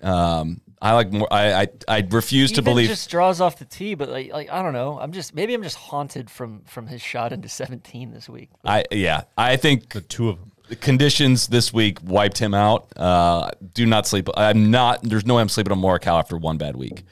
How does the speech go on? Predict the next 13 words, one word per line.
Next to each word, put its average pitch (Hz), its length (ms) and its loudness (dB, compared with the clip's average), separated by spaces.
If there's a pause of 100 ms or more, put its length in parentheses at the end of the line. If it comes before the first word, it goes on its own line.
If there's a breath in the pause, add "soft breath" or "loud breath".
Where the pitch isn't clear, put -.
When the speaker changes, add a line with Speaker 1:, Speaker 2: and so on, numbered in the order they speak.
Speaker 3:
Uh, 104 280 -2 (680)
I'm 107 80 -10
gonna 123 80 -2
take 110 180 -6
Cam. 80 260 -12 (260)
Dustin 139 420 0
or 110 500 0
Morik-, 98 380 -8
or 113 100 -4
Dustin 113 380 -6
or, 90 160 -14 (100)
or 95 140 -10
Cam. 87 240 -16